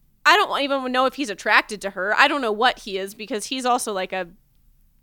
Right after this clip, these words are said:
chaotic character. But, like, you know, he's presented as, like, sort of this just, like, sexless genius, <laughs> like,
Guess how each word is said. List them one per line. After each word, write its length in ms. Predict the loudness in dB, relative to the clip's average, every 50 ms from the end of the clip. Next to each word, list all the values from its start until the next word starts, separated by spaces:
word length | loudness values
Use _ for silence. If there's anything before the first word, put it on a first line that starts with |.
| _ _ _ _ _ -20 -16
chaotic 600 | -4 -4 -4 -2 0 -2 -2 -4 -6 -12 -16 -20
character. 520 | _ -10 -10 -10 -10 -12 -8 -4 -2 -2 2
But, 180 | 2 2 4
like, 200 | 6 4 4 2 -4 -20 -20 -20 -20 _ _ 0
you 100 | 2 4
know, 160 | 4 4 4
he's 240 | 4 2 2 6 6
presented 480 | 4 4 6 4 2 2 0 0 2
as, 240 | 2 0 0 -2 -8 -12 -14
like, 140 | -12 -12 -8
sort 180 | -4 -2 -2
of 80 | -2 -2
this 160 | -2 -6 -4 -4
just, 180 | -6 -4 -2
like, 200 | -4 -4 -4 -6 _ _ _ _ _ _ _ _ _ _ _ _ _ _ _ _ -8
sexless 680 | -4 2 4 4 4 4 0 -4 2 2 2 2 2 -2
genius, 1000 | -2 -2 0 0 0 0 0 0 2 2 0 0 -2 -8 -4 0 0 0 0 -2 -6 0 -2 -2
<laughs> 120 | -2 -2 0
like, 440 | 0 0 2 2 -2 -2 -2 -6